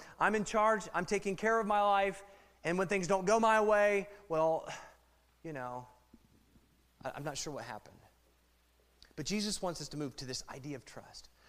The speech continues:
which is, you're not in control, I'm in control. When things don't go your way, guess what? It may not be fun, but guess who gets the last say? I do.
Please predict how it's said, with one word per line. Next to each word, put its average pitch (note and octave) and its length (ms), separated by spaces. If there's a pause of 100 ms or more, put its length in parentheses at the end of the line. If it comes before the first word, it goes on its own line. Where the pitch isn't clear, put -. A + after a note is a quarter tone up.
(100)
which G3 240
is, C3 360 (600)
you're C3+ 220
not E3+ 180
in D#3+ 60
control, C3+ 520 (1080)
I'm F#2+ 180
in - 80
control. - 460 (1700)
When F3 140
things C#4 280
don't C#4 200
go B3+ 160
your A#3+ 180
way, G#3+ 220
guess A#3+ 240
what? G#3 180
It G3+ 140
may C4 140
not C4+ 220
be A3 140
fun, G#3+ 500 (220)
but C#3+ 100
guess G3 160
who G#3 80
gets F3+ 220
the E3+ 100
last D3 300
say? A2 160 (1200)
I A#2 140
do. G#2+ 100